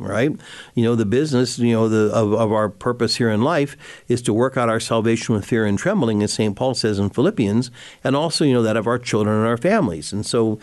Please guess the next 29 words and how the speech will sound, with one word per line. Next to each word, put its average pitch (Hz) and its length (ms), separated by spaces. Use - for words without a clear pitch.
you 131 100
know, 120 80
it, 117 160
it's 120 160
kind 147 220
of 113 100
hard 131 480
to - 100
be 131 100
worried 135 260
about 127 220
our 110 140
salvation 123 640
if 110 160
you 123 60
have 113 100
to - 100
worry 113 160
about 110 240
thieving 123 320
marauders 120 520
coming 110 260
in 104 80
the 104 60
middle 101 240
of 98 40
the 101 60
night 104 300
and, 104 200